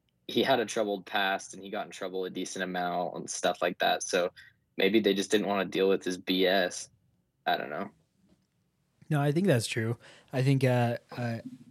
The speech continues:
Speaker 2: I don't know. I, I don't think we can write anything off. You know, I think any, anything in that realm is definitely holds some validity to it. Um,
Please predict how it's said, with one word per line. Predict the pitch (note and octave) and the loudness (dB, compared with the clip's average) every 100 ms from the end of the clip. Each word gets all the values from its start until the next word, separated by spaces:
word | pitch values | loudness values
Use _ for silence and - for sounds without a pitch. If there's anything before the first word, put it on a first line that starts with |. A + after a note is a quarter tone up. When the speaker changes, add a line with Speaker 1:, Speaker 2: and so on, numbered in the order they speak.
| _ - - - _ _ - | _ -20 -20 -20 _ _ -4
Speaker 2:
I | B2+ | 0
don't | A#2 | 2
know. | A#2+ | 4
I, | B2 A#2+ B2 | 2 2 2
I | |
don't | B2+ | 2
think | B2 B2 | 2 0
we | A#2+ | 0
can | A2+ | 2
write | A2 G#2+ A#2 | 4 4 2
anything | A#2 G#2+ A2+ F#2 | -2 -2 -6 -4
off. | G2+ A#2 A2+ - | -2 -2 -4 -8
You | G#2+ | -6
know, | G#2 | -6
I | G#2 | -6
think | A2 G#2+ - | -8 -10 -8
any, | A2+ A#2 G#2 A#2+ B2+ | -4 -4 -4 -6 -4
anything | B2 C3 - B2+ A2+ G#2+ _ _ _ _ _ _ _ _ _ _ _ _ _ _ _ _ - _ | -2 -2 0 -2 -2 -6 _ _ _ _ _ _ _ _ _ _ _ _ _ _ _ _ -20 _
in | C3+ C3+ A#2+ | -2 0 2
that | G#2+ G#2 | 2 0
realm | G#2 A2+ A#2 A2+ A2 | 0 2 4 2 -2
is | G#2+ G#2 | -4 -4
definitely | G#2+ G2 A2 A2 - A2+ G#2+ G2+ G2 F#2+ _ _ - | -4 -4 -8 -10 -10 -8 -6 -4 -6 -10 _ _ -6
holds | - A#2 G#2 | 0 0 0
some | - B2 G#2+ G#2 | -2 -2 -4 -4
validity | G2 G2+ G#2 F#2+ G2 F#2 | -4 -2 -4 -6 -10 -8
to | G2+ F#2+ | -6 -4
it. | G#2+ - - _ _ G#2+ | -6 -8 -20 _ _ -10
Um, | G2+ G2 F#2+ G2+ | -8 -8 -10 -14